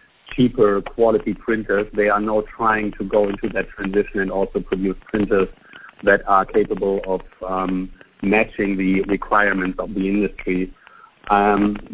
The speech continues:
the this focus at German Web App, this transition has already been done quite four years ago.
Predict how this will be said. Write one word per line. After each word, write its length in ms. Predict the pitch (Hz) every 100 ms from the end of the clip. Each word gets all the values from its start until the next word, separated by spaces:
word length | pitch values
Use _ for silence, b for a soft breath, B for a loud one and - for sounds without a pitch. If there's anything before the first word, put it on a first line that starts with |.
| 113 107
the 460 | 110 110 107 110 - - _ _ _ _ _ - 120
this 300 | 101 139 143 -
focus 440 | 135 143 120 104 - - -
at 160 | 107
German 320 | 117 110 107 113
Web 160 | 127 -
App, 200 | 101 104
this 120 | 110 -
transition 480 | 117 107 120 117 104
has 220 | 110 107
already 440 | 113 107 104 98 98
been 220 | 98 98
done 300 | 104 101 95
quite 320 | - 104 92 -
four 160 | 113
years 220 | 95 98 -
ago. 420 | 82 95 90 90